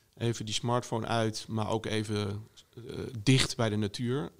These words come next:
Dat was voor mij ook letterlijk zelf inderdaad de plek, wat ik straks zei in Nieuw-Zeeland. Dat was buiten, dat was in de natuur. Dat was even uit, uit de stad, uit de hectiek, eh, gaan. Eh,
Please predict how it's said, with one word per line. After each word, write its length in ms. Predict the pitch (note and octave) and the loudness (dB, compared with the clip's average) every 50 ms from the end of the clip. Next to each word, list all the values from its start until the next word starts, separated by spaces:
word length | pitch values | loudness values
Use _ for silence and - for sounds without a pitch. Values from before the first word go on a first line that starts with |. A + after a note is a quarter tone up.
| - - - | -16 -16 -16
Dat 300 | - A#2+ G#2 A2+ A2+ - | -18 -10 -4 -4 -4 -2
was 220 | C3 A#2+ A2+ - - | -2 -2 -2 -2 -2
voor 140 | - B2 | 0 2
mij 260 | A#2 A2+ A2 A2+ A2+ G#2 | 4 4 4 4 4 4
ook 320 | A#2+ A#2+ A#2 A#2 - - - | 2 2 2 0 -4 -14 -8
letterlijk 480 | - A#2 A2+ A#2+ A#2+ - - A#2+ A2 G#2+ | -4 0 2 2 2 0 -2 -4 -2 2
zelf 480 | A2 B2 B2 C3 A2+ - - - - - - _ | 4 6 6 6 6 2 -2 -12 -18 -20 -20 _
inderdaad 520 | - G2+ G#2 G2+ F#2+ G#2 G#2 G2 - - - | -2 -2 0 0 0 0 -2 -2 -2 -6 -10
de 60 | G#2 | -12
plek, 460 | - - A#2 A2 G#2 - - - - _ - | -4 0 0 0 0 -2 -10 -18 -20 _ -18
wat 160 | G#2+ G2+ G#2 | -16 -10 -10
ik 120 | G#2 - | -10 -8
straks 340 | - - - A#2 G#2 - - | -6 -6 -4 -4 -2 -2 0
zei 160 | - G#2+ G#2+ | 0 0 0
in 60 | G#2 | 0
Nieuw-Zeeland. 560 | G#2+ G#2+ G#2+ G#2 A2 G#2 G#2+ A2 A2+ A2 G#2+ - | 0 -2 -2 -2 -2 -2 0 0 -2 -4 -2 -2
Dat 160 | A2+ G2 G#2+ | -4 -2 0
was 180 | B2 A2+ G#2 | 0 -2 0
buiten, 380 | - A#2 G#2+ A2 G#2+ G#2 - G2 | 2 2 2 2 2 2 -2 -6
dat 120 | G2+ G2+ | -8 -4
was 180 | - A2 A2+ A2+ | -2 -2 0 0
in 80 | A#2 A2 | 0 0
de 60 | G#2+ | 0
natuur. 480 | G#2 G2+ - - G#2+ G2 G2 G2 G#2 - - - - - - - - - - | -2 -2 -4 -4 -2 -2 -2 -2 -4 -6 -12 -20 -20 -20 -20 -20 -20 -8 -4
Dat 160 | - G2+ - | -4 -2 0
was 240 | - A2 G#2+ - - | 0 0 0 0 -2
even 340 | G#2 A2 A#2 A2 A2 - | 0 -2 -2 -2 -2 -4
uit, 380 | - G#2+ G#2 G2 - - - - _ _ _ _ _ _ _ _ _ _ | -2 -2 -2 -2 -4 -6 -10 -12 _ _ _ _ _ _ _ _ _ _
uit 180 | - A2 A2+ | 0 0 2
de 60 | - | 2
stad, 400 | A2 - - - A#2+ G#2+ - - | 0 0 2 2 0 0 0 -2
uit 160 | - G2 G2+ - | -4 -4 -4 -4
de 80 | G#2+ | -4
hectiek, 440 | G#2 G#2+ G2+ - - A2+ A2 - - | -6 -6 -6 -6 -6 -8 -8 -8 -14
eh, 220 | - - - F#2 F#2 | -12 -6 -4 -4 -4
gaan. 520 | G2 - - - F#2+ F#2 G2+ A#2 C#3+ D3+ - _ _ _ - - _ _ _ _ _ | -2 0 0 0 0 -2 -4 -6 -6 -8 -12 _ _ _ -20 -20 _ _ _ _ _
Eh, 340 | - G2+ G2+ G2+ F#2+ G2 F#2+ | -4 -2 0 0 0 -2 -6